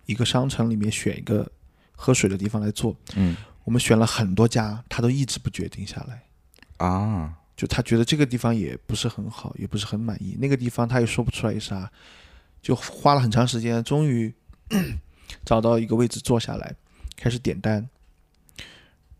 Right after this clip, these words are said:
Speaker 1: 我很快就点好了我饮料嘛，其实我觉得喝啥不是特别重要，我就，然后我都快喝完了，他还没有点完。
Speaker 2: 啊。
Speaker 1: 他一直在犹豫纠结，
Speaker 2: 天哪。
Speaker 1: 点哪一个。唉，我当时想，来都来了，来都来了哈，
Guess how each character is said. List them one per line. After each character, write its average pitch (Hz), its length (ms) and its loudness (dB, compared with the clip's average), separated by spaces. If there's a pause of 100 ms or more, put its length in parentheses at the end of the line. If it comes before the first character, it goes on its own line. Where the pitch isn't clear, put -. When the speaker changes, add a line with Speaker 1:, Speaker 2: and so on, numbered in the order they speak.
(280)
Speaker 1:
我 123 100 8
很 151 120 6
快 131 140 4
就 139 60 6
点 120 160 4
好 117 80 6
了 113 60 8
我 123 60 8
饮 107 200 0
料 101 120 -4
嘛， 98 160 -8
其 - 80 -8
实 147 80 2
我 147 160 8
觉 117 140 4
得 123 60 6
喝 160 180 4
啥 110 240 -2 (160)
不 - 100 -4
是 135 120 -4
特 170 200 0
别 208 140 0
重 107 240 -6
要， - 100 -8
我 - 120 -10
就， 113 100 -10 (580)
然 123 140 8
后 151 80 10
我 110 160 10
都 135 140 8
快 143 260 6
喝 143 160 4
完 113 180 4
了， 110 120 4
他 - 160 0
还 113 160 -2
没 107 100 0
有 110 80 4
点 76 180 -4
完。 - 800 -2
Speaker 2:
啊。 82 220 2 (440)
Speaker 1:
他 - 140 -2
一 139 160 4
直 110 140 -2
在 113 160 2
犹 101 260 2
豫 110 180 0
纠 110 280 2
结， 131 140 -6 (420)
Speaker 2:
天 - 240 2
哪。 240 60 4
Speaker 1:
点 214 100 0
哪 - 40 -6
一 - 80 -10
个。 - 280 -6 (1080)
唉， - 120 -4 (460)
我 - 60 -8
当 127 140 2
时 127 100 -2
想， 110 280 -2
来 110 120 0
都 135 120 2
来 107 180 2
了， 98 140 -4
来 110 240 4
都 113 100 4
来 104 160 2
了 92 80 -4
哈， - 180 -8